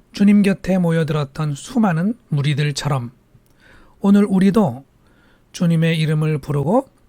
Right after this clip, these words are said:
주님과 함께 있으면서 주님이 가르치시는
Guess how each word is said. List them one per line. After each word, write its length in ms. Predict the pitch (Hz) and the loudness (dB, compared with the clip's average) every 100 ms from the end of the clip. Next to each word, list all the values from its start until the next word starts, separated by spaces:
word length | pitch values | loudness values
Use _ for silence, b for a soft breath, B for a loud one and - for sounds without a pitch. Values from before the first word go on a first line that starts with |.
| _ _ _ _ _ _ _ - | _ _ _ _ _ _ _ -20
주님과 560 | - 165 165 156 170 160 | -4 -2 0 0 0 0
함께 340 | 147 208 196 | 0 -2 0
있으면서 760 | 190 170 233 202 151 131 131 127 _ b b b b b _ | -4 -2 -2 0 0 -2 -6 -6 _ b b b b b _
주님이 560 | - 156 151 151 147 | -4 0 0 0 -2
가르치시는 880 | - 147 147 139 - 135 147 156 226 | -4 -4 -2 -4 -6 -6 -4 -2 -4